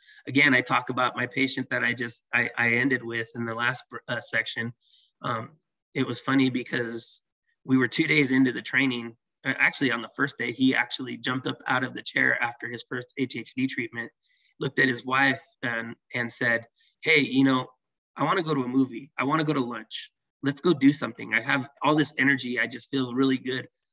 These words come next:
On the first day of home hemo, he said, "I, I feel good. I don't wanna waste it. I wanna go do something." And his wife looked at me and said, "What did you guys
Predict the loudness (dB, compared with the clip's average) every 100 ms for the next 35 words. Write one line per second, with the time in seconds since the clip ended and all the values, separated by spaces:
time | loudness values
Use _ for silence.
0 | _ 2 2 2 2 0 -2 -2 -2 -6
1 | -12 -12 -8 -10 -8 -6 -6 -8 -12 _
2 | _ _ -6 -4 -4 -2 -4 -4 -6 -4
3 | -2 0 2 2 2 0 0 0 0 -2
4 | -4 -8 -12 -8 -4 -4 -4 -6 0 0
5 | -2 -12 -12 -14 -14 _ _ -2 0 2
6 | 2 0 -2 0 -2 0 0 0 -6 -4
7 | 2 2 2 2 2 0